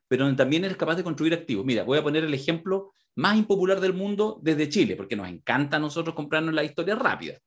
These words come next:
¿ah? Argentina, Argentina y el kirchnerismo, ¿ya?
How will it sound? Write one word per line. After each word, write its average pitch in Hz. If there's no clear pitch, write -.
¿ah? 117
Argentina, 196
Argentina 151
y 226
el 214
kirchnerismo, 131
¿ya? 113